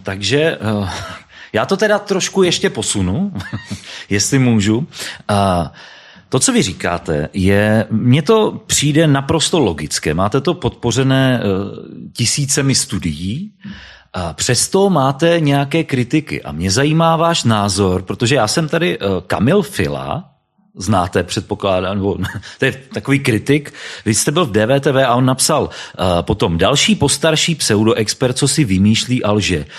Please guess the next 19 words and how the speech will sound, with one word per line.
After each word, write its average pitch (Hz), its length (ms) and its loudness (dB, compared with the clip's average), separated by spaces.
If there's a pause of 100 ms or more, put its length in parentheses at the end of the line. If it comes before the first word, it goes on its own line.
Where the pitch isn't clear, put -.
(180)
Li-, 98 260 2
lidi 127 280 4
tohoto 190 320 2
typu 135 280 0
jsou 143 180 2
smutným 139 400 2
důkazem 110 480 2
a 107 80 -2
důvodem, 107 400 2
proč 110 220 0
strašně 117 420 0
nutně 110 280 2
potřebujeme 120 680 0
výuku 104 440 0
kritického 101 680 0
myšlení.“ 87 520 0 (1160)
Jak 95 340 -4
vnímáte 202 760 2
tady 147 500 -4